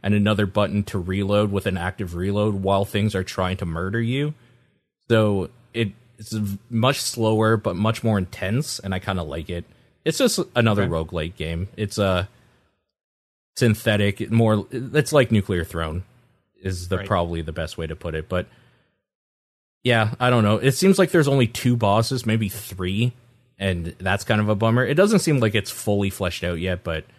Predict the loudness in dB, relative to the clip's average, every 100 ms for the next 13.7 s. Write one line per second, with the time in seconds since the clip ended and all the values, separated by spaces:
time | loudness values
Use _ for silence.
0 | _ _ _ _ -2 -2 0 2 4 2
1 | 0 -2 -4 0 0 0 -4 -6 -6 -6
2 | -6 -6 -6 -10 -18 _ _ -16 -2 -2
3 | -2 -14 -18 -8 0 2 4 4 4 2
4 | 4 2 4 2 4 4 4 4 2 2
5 | 2 2 0 0 0 0 0 -2 0 2
6 | 4 2 0 -6 -8 -4 -2 -2 -4 -6
7 | -4 -4 -4 -2 0 0 -2 -2 0 -2
8 | -8 _ _ _ _ _ -4 0 0 -2
9 | -8 _ -10 -10 -6 -6 -6 -6 -8 -4
10 | 0 2 4 4 6 6 4 2 0 2
11 | 0 0 -2 -6 -2 -2 -2 -4 -4 -6
12 | -6 -6 -10 -12 _ _ _ _ _ _
13 | -12 -6 -4 -2 -4 -10